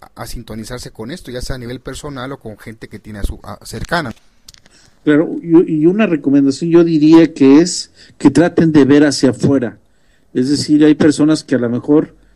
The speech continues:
Speaker 2: pues, eh, tienen unos tenis de X marca, pero si ven, hay personas que o no tienen ni zapatos o que incluso no tienen pies, que es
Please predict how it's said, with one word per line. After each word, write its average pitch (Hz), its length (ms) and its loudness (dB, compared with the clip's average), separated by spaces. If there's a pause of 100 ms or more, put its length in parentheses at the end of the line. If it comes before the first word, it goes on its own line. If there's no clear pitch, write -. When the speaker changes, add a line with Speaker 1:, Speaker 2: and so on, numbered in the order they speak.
(260)
Speaker 2:
pues, 127 340 -2
eh, 123 320 0 (240)
tienen 156 360 6
unos 147 260 4
tenis 147 280 4
de 143 80 4
X 139 280 -2
marca, 147 480 0 (400)
pero 123 540 0 (160)
si - 220 -4
ven, 156 260 4
hay 147 120 0
personas 151 480 -2
que 117 400 -4 (220)
o 120 220 -2
no 156 140 2
tienen 165 480 2
ni 120 140 -2
zapatos 147 760 -8
o - 160 -6
que - 100 -12
incluso 151 320 -6
no 131 100 -6
tienen 131 260 -6
pies, 143 420 -6 (500)
que 123 460 -4
es - 200 -16